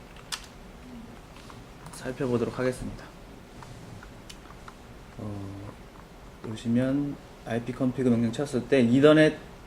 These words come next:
어댑터 로컬 영역 연결, 여기 보시면은 피씨 아이피 주소가 일구일육팔 일 점 오사로 나오죠. 근데 보드의 아이피는 일구일육팔 공 점 이입니다.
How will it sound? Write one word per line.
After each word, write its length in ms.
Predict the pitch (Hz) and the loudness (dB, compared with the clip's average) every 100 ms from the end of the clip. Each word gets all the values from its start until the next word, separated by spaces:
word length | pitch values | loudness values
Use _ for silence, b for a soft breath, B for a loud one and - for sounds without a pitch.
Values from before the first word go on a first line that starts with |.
| - - | -18 -8
어댑터 500 | - 113 131 - 135 | -2 0 0 2 4
로컬 540 | 123 110 - 143 139 127 | 6 4 0 2 6 8
영역 180 | 123 120 | 8 6
연결, 420 | 107 107 107 101 | 4 4 4 2
여기 120 | 107 113 | -2 0
보시면은 760 | 107 - 107 113 147 156 160 - - - - - - | 0 2 4 6 6 6 2 -4 -16 -18 -18 -18 -2
피씨 340 | - 170 170 160 | 2 4 8 10
아이피 320 | 120 120 123 | 12 10 6
주소가 380 | 113 113 113 139 | 4 2 6 8
일구일육팔 1000 | 120 117 127 123 117 117 131 135 147 - - - - - | 8 8 10 8 6 2 0 2 2 -2 -8 -18 -20 -2
일 200 | 131 143 151 | 2 4 6
점 240 | 151 113 | 6 6
오사로 320 | 110 110 101 - - - - - - - - - - - - - | 2 0 -2 -6 -16 -18 -18 -18 -18 -18 -18 -18 -18 -18 -18 -4
나오죠. 480 | 117 110 104 101 120 | 0 0 0 2 2
근데 200 | 110 113 | 4 2
보드의 340 | - 123 131 131 | 4 6 8 8
아이피는 520 | 120 117 135 160 170 - | 8 6 6 6 2 2
일구일육팔 1080 | 117 120 123 123 117 117 139 135 147 156 160 | 6 8 8 8 6 4 2 4 4 0 -2
공 240 | - 120 120 | 4 4 6
점 220 | 127 123 | 6 6
이입니다. 320 | 101 95 98 | 2 -2 -6